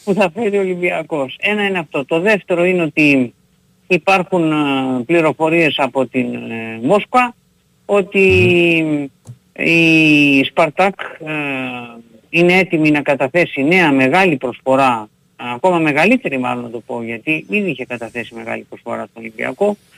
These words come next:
Speaker 1: ε, για να πάρει τον, ε, Ρέαμτσουκ και ότι υπάρχει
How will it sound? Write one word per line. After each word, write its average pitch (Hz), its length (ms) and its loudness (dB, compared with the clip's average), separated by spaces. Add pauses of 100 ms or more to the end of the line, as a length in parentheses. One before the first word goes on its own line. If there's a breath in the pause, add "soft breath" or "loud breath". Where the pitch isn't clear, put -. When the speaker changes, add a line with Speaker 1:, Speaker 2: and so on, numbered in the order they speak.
(480 loud breath)
Speaker 1:
ε, 190 220 2
για 175 180 4
να 165 140 2
πάρει 202 340 2
τον, 170 300 -4
ε, 156 300 -2
Ρέαμτσουκ 202 500 0 (800)
και 262 200 4 (880)
ότι 214 580 2 (720)
υπάρχει 214 560 2